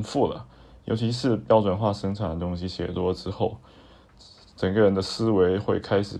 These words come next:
变得麻木和迟钝。尤其是最近一段时间，我自己就是会觉得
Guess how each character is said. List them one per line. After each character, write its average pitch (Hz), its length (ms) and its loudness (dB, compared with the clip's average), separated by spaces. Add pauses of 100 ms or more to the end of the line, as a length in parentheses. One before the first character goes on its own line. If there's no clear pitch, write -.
变 92 180 -4
得 - 360 -6 (160)
麻 92 260 -4
木 104 160 0
和 90 140 -2
迟 - 240 -6
钝。 101 260 0 (720)
尤 120 100 -2
其 123 200 0
是 139 240 0
最 127 200 4
近 110 220 2
一 101 60 0
段 104 160 6
时 90 180 -8
间， 98 220 0
我 87 100 2
自 85 160 -8
己 - 360 -12 (200)
就 90 160 -10
是 90 300 -6
会 101 200 0
觉 90 240 -4
得 - 220 -4